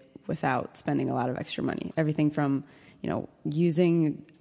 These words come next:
asking the security guard to manage the parking in a different way, or letting kids be dropped off at different destinations. Um, yeah, a lot of different options that could solve this that don't involve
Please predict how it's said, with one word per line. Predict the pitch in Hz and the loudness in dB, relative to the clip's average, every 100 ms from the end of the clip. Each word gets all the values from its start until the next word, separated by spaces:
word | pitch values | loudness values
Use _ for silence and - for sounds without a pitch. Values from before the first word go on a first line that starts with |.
| - | -6
asking | 156 - 170 | -4 2 4
the | 151 | 2
security | - - 185 185 | -2 2 4 6
guard | 175 170 165 | 6 6 4
to | 170 | 4
manage | 160 156 151 151 156 | 4 4 4 2 -2
the | |
parking | 151 180 175 170 | -2 0 2 4
in | 165 | 4
a | |
different | 156 147 156 147 | 4 2 2 2
way, | 147 143 139 139 | 2 2 0 0
or | 123 131 123 127 - - - 160 | 2 0 0 -4 -8 -20 -6 0
letting | 156 151 | 2 2
kids | 160 147 - - - - | 2 -2 -4 -14 -18 -4
be | 147 | -2
dropped | 147 139 131 | 0 -2 -2
off | 131 | -4
at | 131 | -4
different | 135 127 120 | -4 -4 -6
destinations. | - - 180 233 226 - 190 170 165 151 - - - - | -8 -8 -2 2 2 4 4 6 2 0 -12 -20 -20 -6
Um, | 143 139 131 156 - _ | -2 0 -2 -6 -14 _
yeah, | 156 131 - - | 0 0 -2 -6
a | 147 | -2
lot | 147 151 156 - | 0 0 -2 -4
of | 151 147 | -8 -6
different | 143 - 139 135 - | -8 -6 -8 -8 -10
options | 131 - 131 131 | -12 -10 -10 -8
that | - - | -8 -8
could | 165 | -4
solve | 202 190 | -2 0
this | 151 143 | 0 -2
that | 160 156 | -4 -2
don't | 226 226 | 0 2
involve | 170 139 131 135 | 0 -2 -4 -8